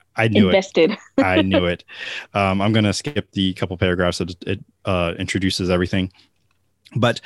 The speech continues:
Speaker 1: the rhetorical question mark is the first one.
Speaker 2: Okay.
Speaker 1: And the rhetorical question mark or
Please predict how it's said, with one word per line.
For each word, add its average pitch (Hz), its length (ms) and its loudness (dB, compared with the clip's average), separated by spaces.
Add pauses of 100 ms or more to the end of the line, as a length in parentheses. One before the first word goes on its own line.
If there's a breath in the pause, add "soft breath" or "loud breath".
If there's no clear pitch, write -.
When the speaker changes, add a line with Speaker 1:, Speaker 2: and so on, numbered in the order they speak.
(320 loud breath)
Speaker 1:
the 127 120 4
rhetorical 139 760 2
question 110 420 -2
mark 78 380 -4
is 90 140 -6
the 101 100 -6
first 82 260 -8
one. 85 240 -6 (720 loud breath)
Speaker 2:
Okay. 87 440 -2
Speaker 1:
And 85 260 -6 (360)
the 92 100 -2
rhetorical 123 420 0
question 139 320 2
mark 131 200 2
or 127 380 4